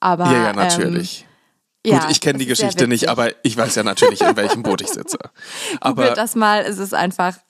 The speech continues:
Speaker 1: ein absolut lohnenswertes Rabbit Hole.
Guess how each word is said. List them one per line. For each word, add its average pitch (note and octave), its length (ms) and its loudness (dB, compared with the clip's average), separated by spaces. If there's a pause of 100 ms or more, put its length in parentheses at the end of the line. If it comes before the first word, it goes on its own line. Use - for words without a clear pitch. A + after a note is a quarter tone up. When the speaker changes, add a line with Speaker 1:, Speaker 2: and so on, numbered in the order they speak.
(100)
Speaker 1:
ein F3+ 500 0
absolut F#3+ 800 -4
lohnenswertes A3 1080 2
Rabbit E3 440 -2
Hole. F3+ 340 2